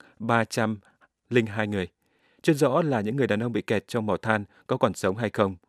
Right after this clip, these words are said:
Vụ nổ biến áp điện hôm thứ Ba vừa qua ở Soma là tai nạn mỏ than tồi tệ nhất ở Thổ Nhĩ Kỳ. Một đám cháy chưa được dập tắt ở trong mỏ trong nhiều ngày qua đã cản trở nỗ lực tìm kiếm những người sống sót.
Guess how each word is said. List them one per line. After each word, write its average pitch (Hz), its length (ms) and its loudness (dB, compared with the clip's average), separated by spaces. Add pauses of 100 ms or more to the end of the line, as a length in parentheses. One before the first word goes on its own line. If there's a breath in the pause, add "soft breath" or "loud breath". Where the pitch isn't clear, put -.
(460 soft breath)
Vụ 143 140 4
nổ 131 200 4
biến 117 180 0
áp 165 180 -2
điện 127 200 4
hôm 107 200 -6
thứ 135 120 0
Ba 131 140 4
vừa 104 140 -2
qua 120 240 0
ở 98 280 0
Soma 110 440 0 (320 loud breath)
là 120 300 2 (120)
tai 139 160 2
nạn 120 180 2
mỏ 92 200 -2
than 117 260 -2
tồi 98 380 2
tệ 98 180 0
nhất 147 220 0 (200)
ở 101 180 -2
Thổ 101 80 -6
Nhĩ 101 140 -4
Kỳ. 95 240 -4 (680)
Một 139 80 4
đám 139 160 4
cháy 135 320 4
chưa 151 120 2
được 120 100 2
dập 104 180 0
tắt - 220 0
ở 104 140 -2
trong 117 200 -2
mỏ 101 180 2
trong 110 200 -4
nhiều 107 120 0
ngày 95 140 0
qua 110 280 2 (320 loud breath)
đã 117 160 4
cản 117 220 -2
trở 104 260 4
nỗ 110 220 2
lực 147 220 2 (300 soft breath)
tìm 107 200 4
kiếm 113 360 0
những 139 120 -4
người 131 120 2
sống 101 220 -6
sót. 139 200 -2